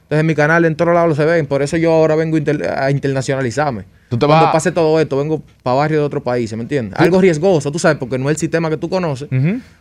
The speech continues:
Speaker 1: Pero hay que hacerlo,
Speaker 2: O sea, tú
Speaker 1: porque la
Speaker 2: vas,
Speaker 1: gente vea que uno tiene el
Speaker 2: te
Speaker 1: valor.
Speaker 2: vas a atrever a salir fuera de R D con esta dire-,
Speaker 1: A
Speaker 2: idea.
Speaker 1: entrevistar a Mara Salvatrucha, a entrevistar a todo el mundo.
Speaker 2: Atención. Ah, no, pues hay que, hay que lle-, ponerte un equipo que tú supiste, ¿verdad?
Speaker 1: No, eso, eso está planeando, ¿me entiendes?
Speaker 2: <laughs>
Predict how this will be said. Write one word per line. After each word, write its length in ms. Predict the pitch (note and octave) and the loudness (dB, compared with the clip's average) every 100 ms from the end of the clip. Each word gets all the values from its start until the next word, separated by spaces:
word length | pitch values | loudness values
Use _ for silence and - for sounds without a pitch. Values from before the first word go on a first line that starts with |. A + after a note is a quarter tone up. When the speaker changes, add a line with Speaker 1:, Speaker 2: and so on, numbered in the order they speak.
| _ - | _ 0
Speaker 1:
Pero 140 | D#3 | 2
hay 60 | C3+ | 2
que 80 | C#3+ | 0
hacerlo, 360 | - D#3+ F#3 | 0 0 0
Speaker 2:
O 40 | - - | -4 0
sea, 200 | - D3 | 2 4
tú 160 | - | 4
Speaker 1:
porque 60 | E3 | 4
la 60 | D3+ | 4
Speaker 2:
vas, 60 | |
Speaker 1:
gente 120 | D3 E3+ | 4 2
vea 80 | |
que 60 | E3+ | 2
uno 100 | E3+ | 0
tiene 160 | E3 E3 | 0 2
el 40 | |
Speaker 2:
te 40 | D#3+ | 4
Speaker 1:
valor. 160 | F3 | 4
Speaker 2:
vas 80 | F3 | 4
a 20 | A3+ | 2
atrever 340 | A#3+ A#3 B3 | 2 2 2
a 80 | A#3 | 0
salir 460 | - F#3 D#3 B3 C4 | 2 2 2 0 0
fuera 300 | G#3 A#3+ A#3 | 0 2 2
de 60 | |
R 160 | A3 A3 | 2 2
D 100 | A3+ | 2
con 140 | G#3+ | 0
esta 200 | G#3+ A3+ | 2 2
dire-, 280 | A#3 G#3 A2 | 2 0 0
Speaker 1:
A 40 | D#3 | 2
Speaker 2:
idea. 180 | D#3+ A2 | 2 2
Speaker 1:
entrevistar 400 | C#3 C3+ A#2+ C3 | 0 0 0 -2
a 20 | |
Mara 200 | C#3 C3 | -2 -2
Salvatrucha, 760 | - B2+ A2+ - D3 F3+ E3 D3 | -4 -4 -6 -4 -2 0 0 -2
a 20 | |
entrevistar 300 | C3 B2+ B2+ | -4 -4 -4
a 40 | |
todo 60 | C#3 | -2
el 60 | D3+ | -2
mundo. 340 | B2 G2 E2 - _ - | -4 -6 -10 -16 _ -6
Speaker 2:
Atención. 1040 | F#2 - A2 G#2 A2+ B2+ E3 C#3 F#2 B1+ | -2 0 0 -2 0 2 2 0 -4 -8
Ah, 100 | - | -4
no, 120 | G2+ C3 | -2 0
pues 120 | C3+ | 0
hay 60 | |
que, 140 | G#2 G#2 | 2 2
hay 120 | G2+ | 2
que 120 | G#2 | 0
lle-, 140 | G#2+ G#2 | 0 0
ponerte 340 | G#2+ A#2 A2 | 0 0 0
un 100 | B2 | -2
equipo 420 | B2 - D3 G#3+ | -2 0 0 0
que 120 | - F3+ | -2 0
tú 160 | C3+ | 0
supiste, 380 | B2 E3 D#4 A#3+ | 0 2 2 2
¿verdad? 180 | G#3 E3 | 2 2
Speaker 1:
No, 380 | G3+ G3+ C#3 C3+ | 0 0 -2 -4
eso, 140 | B2+ C#3 C3 | -2 -2 -2
eso 120 | B2+ | 0
está 160 | - E3+ | 2 2
planeando, 520 | C#3 E3+ F#3+ G3+ F3 | 4 2 4 2 2
¿me 60 | F3 | 2
entiendes? 280 | A#3+ E3 | 4 2
Speaker 2:
<laughs> 40 | A2+ | 0